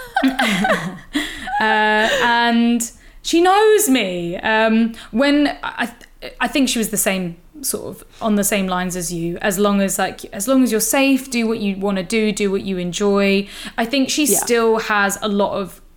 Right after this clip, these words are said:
Speaker 1: stigma, you know, brought down, taught down to her. Um,
Speaker 2: Yeah.
Speaker 1: because for a long time, I feel like she was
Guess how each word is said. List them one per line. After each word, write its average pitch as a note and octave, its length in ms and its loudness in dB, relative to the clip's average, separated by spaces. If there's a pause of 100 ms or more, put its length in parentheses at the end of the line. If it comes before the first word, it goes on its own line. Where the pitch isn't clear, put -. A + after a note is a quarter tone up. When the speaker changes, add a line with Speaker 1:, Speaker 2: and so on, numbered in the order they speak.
(160)
Speaker 1:
stigma, F#3 680 -2 (400)
you G#3+ 100 -2
know, E3+ 140 -6
brought F#3 320 -4
down, F3+ 260 -2
taught G#3 240 -2
down F#3 260 -2
to F#3+ 120 -8
her. F3+ 380 -6 (380)
Um, F#3+ 440 0
Speaker 2:
Yeah. G3 240 0
Speaker 1:
because G3 400 0
for - 260 0
a G#3 40 2
long G#3+ 280 2
time, G3 800 -2
I G3 80 -6
feel G3 240 -4
like F#3 200 -2
she - 200 -6
was F3 400 -6